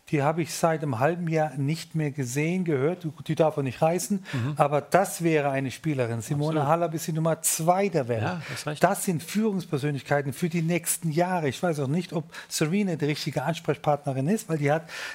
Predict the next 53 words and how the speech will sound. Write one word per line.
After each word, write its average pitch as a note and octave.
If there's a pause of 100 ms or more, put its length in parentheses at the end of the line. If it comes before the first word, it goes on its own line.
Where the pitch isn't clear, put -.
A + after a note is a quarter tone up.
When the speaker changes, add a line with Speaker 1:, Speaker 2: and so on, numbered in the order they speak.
Speaker 1:
eine D3+
ganz E3
andere F#3
Agenda. A#2+
Die, C3+
Speaker 2:
Mhm. A#2+
Speaker 1:
die C3+
hat E3
einen D#3+
ganz E3
anderen G#3
Traum. G2+ (580)
Äh, D3
und D#3+
ich C#3
sehe E3+
auch E3
Serena E3+
nicht E3+
in D#3
diesen D3
Meetings C#3
stundenlang. B2+
Das, B2
Speaker 2:
Mhm. C#3+ (440)
Speaker 1:
da -
ist F3
sie, F#3
glaube F3+
ich, -
drüber G3
weg. G3+
Insofern E3+
Speaker 2:
Mhm. E3+
Speaker 1:
müssen F#3
die D#3+
jungen F3+
Damen, D3
die D#3+
müssen F3
da E3
mehr E3
Verantwortung E3+
übernehmen. G3 (420)
Die E3
muss F3+
man F#3+
in D#3
die C3+
Pflicht A#3
rufen F3
und E3
sagen, E3